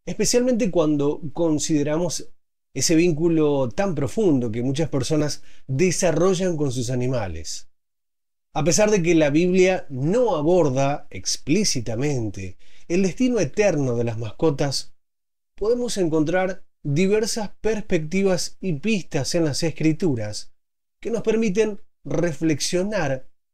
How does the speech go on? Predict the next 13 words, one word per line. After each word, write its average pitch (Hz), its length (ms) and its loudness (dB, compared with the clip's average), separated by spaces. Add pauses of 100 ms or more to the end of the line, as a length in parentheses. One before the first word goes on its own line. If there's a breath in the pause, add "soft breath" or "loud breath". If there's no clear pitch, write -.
(160)
y 180 140 2
enriquecer 185 540 0
nuestra 185 540 0
comprensión. 147 920 -2 (380)
Desde 180 260 2
el 220 100 4
principio, 240 760 2
los 143 360 2
animales 147 640 2 (180)
fueron 180 300 2
creados 180 440 2
por 139 200 -2
Dios 143 600 2